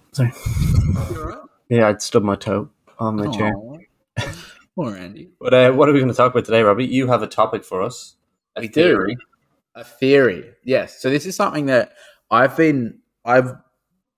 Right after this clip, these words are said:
Speaker 2: I've wanted to talk about it for a while, but I n-, just wasn't sure whether I'd be able to completely nail it. So it's called the inverted U theory. Um, and it's kind of the idea that, um,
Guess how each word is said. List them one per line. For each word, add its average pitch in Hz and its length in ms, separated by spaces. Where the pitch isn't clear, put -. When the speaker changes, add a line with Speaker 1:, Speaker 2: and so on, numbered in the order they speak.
Speaker 2:
I've 123 340
wanted 143 360
to 160 100
talk 117 280
about 104 260
it - 140
for 101 120
a 92 80
while, 87 600
but 80 240
I 98 100
n-, 92 500
just 110 300
wasn't 87 260
sure 90 160
whether 80 240
I'd 78 120
be 78 100
able 78 120
to - 140
completely 113 320
nail 98 260
it. - 140
So 104 100
it's - 100
called 190 240
the 233 80
inverted 117 500
U 101 180
theory. 85 420
Um, 101 360
and 101 480
it's 101 300
kind 127 360
of 151 100
the 170 200
idea 98 640
that, 90 400
um, 92 420